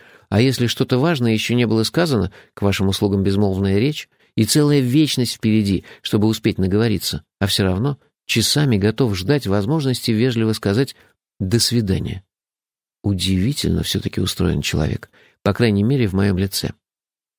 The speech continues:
«Знаешь, что я тебе скажу, сэр Макс?» внезапно спросила леди Сатофа.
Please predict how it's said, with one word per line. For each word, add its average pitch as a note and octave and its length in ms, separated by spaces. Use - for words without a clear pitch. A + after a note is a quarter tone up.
«Знаешь, E4+ 480
что - 220
я G#3 120
тебе F#3 240
скажу, F3+ 420
сэр - 260
Макс?» - 420
внезапно G#2 440
спросила G2+ 440
леди G2 200
Сатофа. - 540